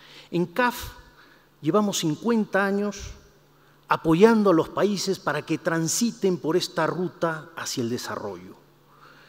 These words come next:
Y creemos que elementos fundamentales como la gobernanza, la transparencia y la integridad en la gestión pública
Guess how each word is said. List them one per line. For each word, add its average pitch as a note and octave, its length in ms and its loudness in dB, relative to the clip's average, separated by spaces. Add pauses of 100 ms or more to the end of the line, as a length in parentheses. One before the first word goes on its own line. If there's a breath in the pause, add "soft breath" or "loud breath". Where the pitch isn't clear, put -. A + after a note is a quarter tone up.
(160 loud breath)
Y E3+ 120 -4
creemos G#3 540 4
que F3 400 2 (240)
elementos D#3+ 560 0
fundamentales C#3 840 -2
como C3 200 -4
la B2+ 120 0
gobernanza, C#3 1080 -4 (880 loud breath)
la A#2+ 220 -4
transparencia C3+ 920 0
y D3+ 160 -2
la C#3+ 120 2
integridad A#2+ 840 -2
en B2 100 -2
la A2 80 -6
gestión C3 460 -8
pública C#3+ 680 -6